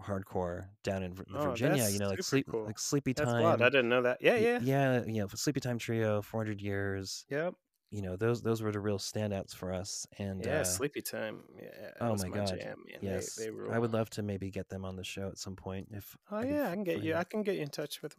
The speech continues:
Speaker 2: um, yeah.
Speaker 1: That would be amazing. Um,
Speaker 2: With Jonathan, at least.
Speaker 1: abs-, oh, man, that'd be, that'd be great. Um, but, but
Speaker 2: Yeah,
Speaker 1: yeah, so
Speaker 2: he'll,
Speaker 1: that
Speaker 2: he'll
Speaker 1: was
Speaker 2: get
Speaker 1: kind of
Speaker 2: you in
Speaker 1: like
Speaker 2: touch with whoever, you know.
Speaker 1: Y-, yeah, amazing. Thank you. Um, but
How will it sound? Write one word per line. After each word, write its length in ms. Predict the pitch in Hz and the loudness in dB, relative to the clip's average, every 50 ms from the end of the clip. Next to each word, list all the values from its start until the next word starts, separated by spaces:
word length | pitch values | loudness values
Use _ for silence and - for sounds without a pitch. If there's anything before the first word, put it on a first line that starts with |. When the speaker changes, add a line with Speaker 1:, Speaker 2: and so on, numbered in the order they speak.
| - _ - | -20 _ -8
Speaker 2:
um, 220 | 151 147 156 - - _ _ _ _ | -6 -4 -6 -6 -8 _ _ _ _
yeah. 240 | - 156 165 175 135 - - - _ _ _ _ _ _ - 110 | -8 -8 -8 -8 -8 -12 -16 -20 _ _ _ _ _ _ -10 -6
Speaker 1:
That 120 | 117 113 | -4 -4
would 80 | 107 104 | -4 -4
be 80 | 107 | -6
amazing. 480 | 101 101 101 104 101 104 101 98 98 - | -6 -6 -6 -8 -6 -6 -8 -8 -8 -8
Um, 320 | - 110 107 104 101 101 101 - - - | -6 -4 -4 -4 -4 -6 -10 -12 -12 -10
Speaker 2:
With 100 | - 143 | -10 -8
Jonathan, 480 | - - 131 131 156 175 160 - 147 131 | -6 -4 -4 -2 -2 -4 -4 -6 -6 -6
at 80 | 123 120 | -6 -6
least. 360 | 127 139 147 - - - _ _ - - - | -6 -8 -8 -10 -14 -16 _ _ -20 -14 -8
Speaker 1:
abs-, 260 | - 110 117 117 - - | -6 -4 -4 -4 -4 -4
oh, 140 | 101 117 110 | -2 -2 0
man, 280 | 98 107 104 98 92 98 | 0 -2 -2 -4 -4 -4
that'd 160 | 101 107 107 | -4 -4 -2
be, 240 | 107 104 101 101 101 110 - - _ _ _ - | -2 -2 -2 -4 -6 -8 -14 -20 _ _ _ -10
that'd 140 | - 98 101 | -8 -6 -6
be 60 | 101 | -6
great. 300 | 95 - 98 95 92 92 101 | -4 -4 -4 -4 -4 -6 -8
Um, 300 | 104 98 95 92 92 95 _ _ _ - - - _ _ _ _ | -8 -8 -8 -8 -10 -14 _ _ _ -20 -20 -20 _ _ _ _
but, 200 | - 123 120 120 - _ _ _ _ _ _ _ _ - - - _ _ _ _ _ - - - | 2 4 4 2 2 _ _ _ _ _ _ _ _ -20 -20 -20 _ _ _ _ _ -12 0 4
but 100 | 156 160 | 6 6
Speaker 2:
Yeah, 20 | |
Speaker 1:
yeah, 200 | 160 170 151 131 113 | 8 8 8 6 6
so 200 | - - 147 143 | 6 6 4 6
Speaker 2:
he'll, 0 | |
Speaker 1:
that 160 | 127 147 151 | 8 8 8
Speaker 2:
he'll 120 | 165 170 160 | 8 8 8
Speaker 1:
was 40 | 156 | 6
Speaker 2:
get 20 | |
Speaker 1:
kind 120 | 156 147 | 6 4
of 80 | 147 131 | 4 6
Speaker 2:
you 60 | 135 | 6
in 60 | 135 | 6
Speaker 1:
like 20 | 127 | 6
Speaker 2:
touch 240 | 120 - 135 131 - | 4 2 -2 -4 -6
with 120 | - - - | -8 -10 -6
whoever, 460 | - 135 135 139 143 135 - 117 117 - | -4 0 0 0 0 -2 -4 -10 -10 -10
you 120 | 139 123 | -12 -10
know. 80 | 117 117 | -8 -8
Speaker 1:
Y-, 100 | 131 - - - | -8 -8 -10 -8
yeah, 200 | 123 127 143 135 | -4 -2 0 0
amazing. 380 | 120 120 131 135 117 110 101 98 | 0 0 0 0 0 -2 -2 -2
Thank 240 | - 120 123 - - | -2 -2 -2 -2 -2
you. 260 | 110 101 101 98 104 | -2 -2 -2 -2 -4
Um, 360 | - 113 117 110 107 104 104 - _ - - - - _ _ _ - - - _ _ _ - | 0 0 2 2 2 0 -4 -8 _ -20 -20 -20 -20 _ _ _ -20 -20 -20 _ _ _ 2
but 140 | - - | 2 2